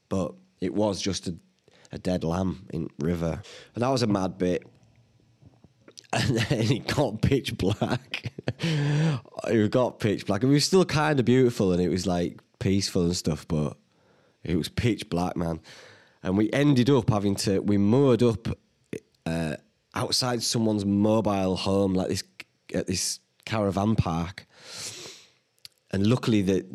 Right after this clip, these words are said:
people who owned this static caravan weren't at home, so we moored on their little jetty and just jumped off that thing and <laughs> walked through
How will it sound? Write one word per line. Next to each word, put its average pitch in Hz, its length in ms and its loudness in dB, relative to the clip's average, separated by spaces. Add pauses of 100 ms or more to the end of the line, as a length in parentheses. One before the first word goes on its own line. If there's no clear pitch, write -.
(120)
people 117 260 2
who 107 100 6
owned 101 160 4
this 104 140 2
static - 380 -2
caravan 98 420 2
weren't 101 280 2
at 104 200 -4
home, 95 400 0
so 104 140 -2
we 104 80 4
moored 120 340 6
on 110 140 4
their 117 160 4
little 107 220 2
jetty 92 520 -2 (680)
and 101 180 -2
just 101 240 -4
jumped 120 260 0
off 113 80 0
that 107 120 -2
thing 110 220 2
and 107 160 4
<laughs> - 100 0
walked 135 580 2
through 113 640 2